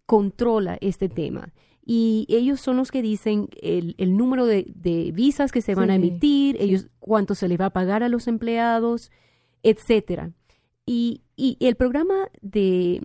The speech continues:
Speaker 1: de la tarjeta roja, ella propone que sea cien por ciento dirigido y administrado por la empresa privada. ¿Por qué? Porque son los empleadores los que saben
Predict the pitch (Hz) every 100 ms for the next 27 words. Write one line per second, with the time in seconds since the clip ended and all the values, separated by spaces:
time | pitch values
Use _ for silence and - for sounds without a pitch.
0 | - - _ - 202 196 185 175 180 170
1 | 233 247 208 190 180 196 - 196 196 214
2 | 233 214 202 190 185 - 185 - 208 208
3 | 202 - 202 185 202 196 - - 196 190
4 | 175 247 247 247 202 196 180 175 185 180
5 | 190 208 196 175 175 190 180 190 214 185
6 | 165 196 175 226 185 - _ _ _ _
7 | - 254 - 247 - 240 - 349 359 370
8 | 247 220 196 180 180 185 170 160 - _
9 | 185 226 226 214 208 - 226 220 226